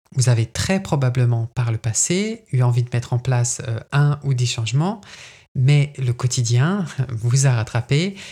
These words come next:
et il devient de plus en plus difficile de respecter votre engagement envers vous-même. C'est le cas classique de la personne qui commence un régime ou qui reprend le sport pour la énième fois,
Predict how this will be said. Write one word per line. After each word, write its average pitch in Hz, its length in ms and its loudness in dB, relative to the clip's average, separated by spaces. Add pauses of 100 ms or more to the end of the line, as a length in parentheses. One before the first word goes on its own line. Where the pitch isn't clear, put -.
(140)
et 131 80 2
il 131 80 4
devient 135 300 4
de 143 60 2
plus 131 200 0
en 127 60 4
plus 135 140 0
difficile 135 420 -2
de 135 100 2
respecter 139 880 0
votre 123 220 -4
engagement 117 640 0
envers 139 300 2
vous-même. 117 300 0 (1000)
C'est 120 500 2
le 110 400 0
cas 160 220 -2
classique 143 680 0
de 123 80 0
la 113 120 -2
personne 127 400 0
qui - 100 -12
commence 113 340 -2
un 117 80 0
régime 175 680 2
ou 117 400 0
qui 127 140 0
reprend 120 280 0
le 113 120 0
sport 123 340 -2
pour 123 120 -4
la 107 200 -4
énième 117 300 0
fois, 185 420 -2